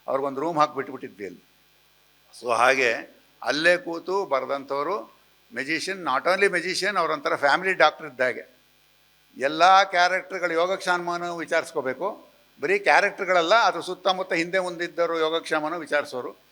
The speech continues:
ನಾವು ಬೇರೆ ಬಿ ಪಿ ಥರ ಹೋಗ್ತಾ ಇದ್ವಿ, ಸರ್ ಬಿ ಪಿ ಲೋ ಆಗ್ತಾ ಇದೆ, ಏನಾದ್ರು ಮಾಡಿ ಬೇಗ ಬೇಗ ಕಳಿಸಿ, ಹೊಸ ಕ್ಯಾರೆಕ್ಟರ್ಗಳನ್ನು ಹುಟ್ಟಾಕೋದು, ಇದೆಲ್ಲ ಸಾಮಾನ್ಯ ಸಂಗತಿ ಅಲ್ಲ.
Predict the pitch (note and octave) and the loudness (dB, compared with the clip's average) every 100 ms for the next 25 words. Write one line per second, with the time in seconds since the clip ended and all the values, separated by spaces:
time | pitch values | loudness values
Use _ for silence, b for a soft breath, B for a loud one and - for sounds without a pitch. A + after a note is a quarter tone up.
0 | b b _ C#3 D#3+ D#3 E3 D#3+ D#3 E3+ | b b _ 0 0 2 2 2 0 -2
1 | E3+ E3+ D#3 C3+ - - - D3+ - D3+ | -2 2 4 4 4 -8 -12 -10 0 4
2 | C#3 B2+ C#3 C3+ C#3+ C#3+ D3+ D3 D3 D#3 | 4 2 -4 -2 -2 -2 -2 0 2 2
3 | D3+ D#3+ D3 D3+ D3 E3+ E3+ F3 F3+ - | 2 0 0 0 0 0 2 2 2 -2
4 | B B - D#3 D3+ D3 C3+ - - _ | B B 2 2 4 2 0 -2 -8 _
5 | - D3 D3 D3 C3+ - _ C3+ C3+ D#3+ | -4 -4 -4 -6 -8 -10 _ -4 4 4
6 | D#3 D3+ C#3 C3+ C#3+ C3+ C3+ D3 C#3 C#3 | 6 2 0 -6 -6 -6 -2 2 2 0
7 | B2+ C#3 D3+ _ _ - B2 C3+ C3 C#3+ | -4 -6 -8 _ _ -8 -6 -2 0 0
8 | D3+ C#3+ C#3 C3+ C3+ C3 | -2 -4 -6 -6 -4 -2